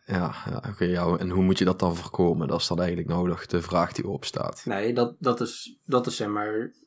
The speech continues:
Speaker 2: eh, die, dat ga je ontdekken op je reis door dat spel heen natuurlijk.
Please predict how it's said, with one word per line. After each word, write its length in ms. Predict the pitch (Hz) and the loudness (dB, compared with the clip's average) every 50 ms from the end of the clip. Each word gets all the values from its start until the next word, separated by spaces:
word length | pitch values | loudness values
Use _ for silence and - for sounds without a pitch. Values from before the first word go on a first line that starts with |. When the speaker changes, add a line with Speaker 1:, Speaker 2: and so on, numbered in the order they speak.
| _ - - | _ -14 -8
Speaker 2:
eh, 320 | 165 135 123 120 117 120 - - - | -6 -6 -4 -4 -6 -6 -8 -10 -10
die, 420 | - 151 147 120 117 123 131 - - | -10 -8 -6 -4 -2 -2 -2 0 2
dat 160 | 143 127 - | 0 0 2
ga 160 | - 127 113 | 4 4 4
je 240 | 110 107 110 113 120 | 6 6 4 4 2
ontdekken 480 | 127 123 120 113 120 123 123 - 120 | 2 2 4 4 4 4 4 2 0
op 140 | 117 120 - | 0 0 0
je 120 | - 117 110 | 0 2 4
reis 300 | 120 123 123 123 120 - | 4 4 4 4 2 2
door 140 | 131 120 | 2 2
dat 120 | 113 - - | 2 2 0
spel 280 | - - 165 160 147 | 0 2 4 4 4
heen 160 | 120 113 113 107 | 2 2 0 -2
natuurlijk. 580 | 107 - - 113 107 101 101 104 - - _ | -4 -4 -4 -4 -4 -4 -4 -8 -12 -14 _